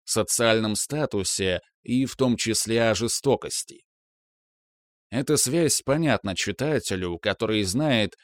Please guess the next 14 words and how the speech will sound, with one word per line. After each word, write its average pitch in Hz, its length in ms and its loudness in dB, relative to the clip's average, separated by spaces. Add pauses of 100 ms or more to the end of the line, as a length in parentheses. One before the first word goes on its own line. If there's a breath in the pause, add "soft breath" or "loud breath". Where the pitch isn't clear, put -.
(140 soft breath)
что 120 380 2
Жюльен 123 640 0
хочет 139 420 -4
видеть 139 340 0
страдания 123 680 2
Матильды, 131 680 -2 (360)
девушки 117 760 0
из 104 100 2
знатной 110 460 0
семьи, 110 600 0 (200 soft breath)
явно 131 420 0
влюблённой 113 640 2
в 85 80 -6
него, 95 360 -4